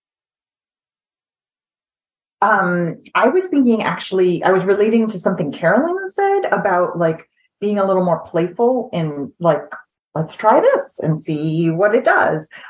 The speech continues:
Um, I think I'm able to be more objective and less emotional.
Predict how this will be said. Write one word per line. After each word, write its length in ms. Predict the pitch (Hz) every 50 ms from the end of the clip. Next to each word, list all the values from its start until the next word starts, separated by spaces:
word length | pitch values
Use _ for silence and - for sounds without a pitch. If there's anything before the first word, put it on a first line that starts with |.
| - - -
Um, 520 | 185 196 190 185 185 180 165 160 156 - - - _ _ -
I 140 | 185 185 180 180 -
think 200 | - 233 233 240
I'm 140 | 254 233 220
able 240 | 220 - 180 190 175
to 80 | 165
be 140 | 170 156 180
more 260 | 175 170 160 160 -
objective 880 | - 160 156 - - 151 156 143 127 - - - 320 330 339 370 392 392 381 - _ _ - - - - _
and 240 | - 190 185 180 175
less 300 | 170 175 175 170 - - -
emotional. 960 | 180 180 170 165 165 165 175 165 - - 143 123 117 - - - - -